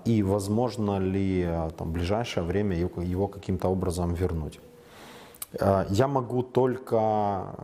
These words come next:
м, знаете, анализировать, что за нашими данными,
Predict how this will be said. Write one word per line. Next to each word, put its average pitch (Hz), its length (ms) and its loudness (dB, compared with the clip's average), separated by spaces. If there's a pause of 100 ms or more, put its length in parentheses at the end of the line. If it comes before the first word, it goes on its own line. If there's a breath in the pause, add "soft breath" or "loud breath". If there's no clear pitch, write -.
(160)
м, 87 460 -6 (300)
знаете, 98 320 0
анализировать, 101 880 2 (120)
что 82 800 0
за 92 200 0
нашими 107 380 0
данными, 104 600 0